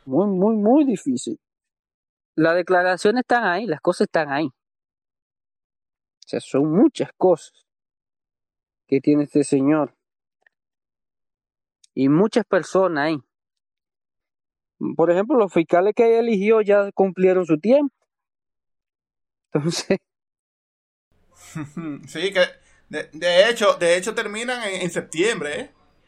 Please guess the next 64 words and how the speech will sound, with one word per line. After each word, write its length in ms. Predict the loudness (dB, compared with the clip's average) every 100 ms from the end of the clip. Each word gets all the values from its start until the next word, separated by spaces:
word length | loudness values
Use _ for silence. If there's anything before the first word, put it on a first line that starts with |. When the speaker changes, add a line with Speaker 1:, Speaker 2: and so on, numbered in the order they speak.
| 0
Speaker 1:
No, 120 | 4
ya 120 | 4
le 120 | 4
dieron 220 | 4 2
un 100 | 2
aviso. 380 | 0 -2 -4 -8 -20 _ _ _ _ _ _ -4
Creo 160 | -2
que 100 | 0
le 80 | 2
da 140 | 2
un 80 | 0
aviso. 480 | 0 -2 -2 -4 -8
Speaker 2:
Ajá. 440 | -6 -8 -8 -14 -20 _ _ _ _ _ _ _ _ _ _ 0
Speaker 1:
Ya 80 | 2
ellos 220 | 2 2
saben, 280 | 2 2 0
ellos 200 | 2 2
lo 80 |
saben 340 | 4 4 4 2
perfectamente 640 | 0 2 2 2 2 2
que 80 | 2
no 120 | 2
se 80 | 2
van 100 | 0
a 40 | 2
quedar 200 | 2 2
ninguno 520 | 0 0 2 0 0
ahí. 120 | -8 _ _ _
Ya 140 | -2 -2
toda 280 | 2 2 4
esa 180 | 2
gente, 340 | 0 -2 0 0
creo 160 | 2
que 120 | 2 0
hasta 140 | 2
la 120 | 0
de 120 | 0 -2
aquí 200 | 0 2
de 80 |
San 100 | 2 0
Francisco 420 | -4 -6 -10 -8
se 160 | -2
va. 160 | 0 0 _ _
Speaker 2:
Ay, 480 | -10 -4 -2 -2 -2
atención, 560 | -2 -4 -8 -4 -2 -2
Smiley 480 | -2 2 4 4 2
Rodríguez, 640 | 0 0 0 0 -4 -2
Speaker 1:
Sí, 140 | 2 2
porque 260 | 2 2
Speaker 2:
que 60 | 0
ha 40 |
Speaker 1:
no 20 | 0
Speaker 2:
estado 260 | 0 -2
en 60 | -2
el 100 | 0
ojo 300 | 0 0 0
de 60 | 2
la, 180 | 2
del 160 | 2 0
huracán 400 | 2 2 2 -2
estas 260 | -4 -10 -10
últimas 360 | -8 -6 -6
semanas, 480 | -6 -4 -4 -4 -6
¿eh? 120 | -10